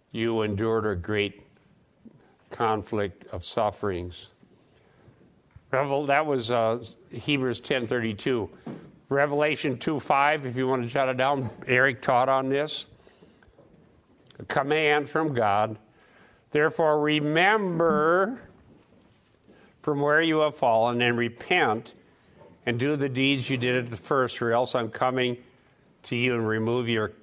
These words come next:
lampstand out of its place unless you repent." We are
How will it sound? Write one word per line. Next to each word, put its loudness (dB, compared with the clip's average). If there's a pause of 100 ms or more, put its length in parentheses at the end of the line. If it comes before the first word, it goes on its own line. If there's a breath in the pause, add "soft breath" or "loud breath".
(120)
lampstand 0
out 2
of 0
its -6
place -4
unless -4
you -4
repent." -8 (920 soft breath)
We 2
are 2